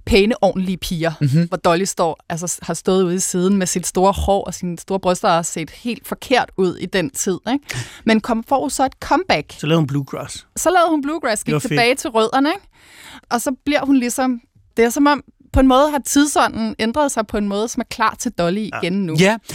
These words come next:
Speaker 2: men samtidig så har hun jo også den sådan lidt mere konservative, vi har været inde på, den, den kristne del af hendes opvækst og hendes, øh, hendes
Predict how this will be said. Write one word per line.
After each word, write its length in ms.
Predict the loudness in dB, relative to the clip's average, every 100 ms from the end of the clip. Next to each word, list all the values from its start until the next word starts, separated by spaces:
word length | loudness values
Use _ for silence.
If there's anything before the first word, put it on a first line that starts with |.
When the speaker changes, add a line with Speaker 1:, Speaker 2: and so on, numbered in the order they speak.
| -12 -4
Speaker 2:
men 100 | -2
samtidig 640 | 0 0 -2 -6 -6 -6
så 120 | -2
har 120 | 0 0
hun 140 | 2
jo 120 | 2
også 460 | 4 2 4 2 0 -4 -2
den 120 | -2
sådan 180 | 0 -2
lidt 100 | 0
mere 140 | -2
konservative, 840 | 0 0 2 2 0 0 2 0
vi 100 | 0
har 80 | 2
været 120 | 2
inde 100 | 0
på, 340 | 0 2 2 0
den, 180 | -4 -2 -2 0
den 100 | -2
kristne 380 | 0 0 0 -2
del 300 | -2 -2 -2
af 80 | -2
hendes 240 | 0 0 0
opvækst 460 | -2 -2 -4 0
og 80 | 0
hendes, 300 | 0 -2 -4
øh, 500 | -2 0 0 0 -2 -8
hendes 440 | -10 -6 -4 -4